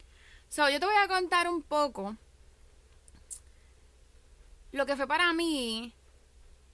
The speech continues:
esta oportunidad que yo siempre te comparto de emprender, porque ahí fue donde yo descubrí mi pasión, mi verdadera pasión. Yo descubrí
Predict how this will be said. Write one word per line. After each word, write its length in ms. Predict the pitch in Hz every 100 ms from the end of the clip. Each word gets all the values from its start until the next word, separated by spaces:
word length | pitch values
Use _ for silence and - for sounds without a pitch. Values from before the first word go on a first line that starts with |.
| - - - - -
esta 220 | 247 -
oportunidad 500 | 285 320 320 311 311
que 120 | 302 269
yo 100 | 254
siempre 220 | 254 269
te 100 | 285
comparto 640 | 294 240 277 269 262 262
de 140 | 220 233
emprender, 760 | 233 247 254 254 208 175 180 - - - _ - - - - - -
porque 240 | 262 247
ahí 320 | 269 269 349
fue 220 | 320 392 381
donde 200 | 302 226
yo 100 | 202
descubrí 420 | 226 285 294 330
mi 100 | 285
pasión, 640 | 196 170 - 170 165 170 -
mi 160 | 226
verdadera 600 | 233 214 214 208 254 349 392
pasión. 1080 | 220 196 170 - - 214 214 220 196 170 190
Yo 240 | 220 277 370
descubrí 800 | - 269 - 254 277 320 254 311